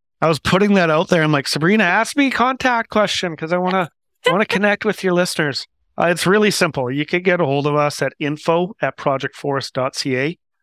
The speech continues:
Speaker 1: That'll get you to the whole team. So we just share that email address across the board.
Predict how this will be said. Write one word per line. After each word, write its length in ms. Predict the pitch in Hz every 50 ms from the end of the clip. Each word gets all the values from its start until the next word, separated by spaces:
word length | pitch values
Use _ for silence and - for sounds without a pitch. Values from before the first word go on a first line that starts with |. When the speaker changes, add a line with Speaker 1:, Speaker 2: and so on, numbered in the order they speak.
| _ -
Speaker 1:
That'll 220 | 143 135 139 139
get 360 | 131 135 143 139 127 - - 151
you 240 | 143 139 139 135
to 120 | 127 - 139
the 80 | 127 127
whole 180 | 123 139 135
team. 380 | - - 143 143 151 170 185 175
So 160 | - - 143
we 80 | 135 135
just 180 | 135 127 -
share 180 | - - 131 131
that 160 | 127 123 123
email 360 | 127 123 123 123 123 123 123
address 320 | 120 123 123 131 117 - -
across 340 | - - 131 123 120 - -
the 60 | 117
board. 340 | 113 120 123 127 127 -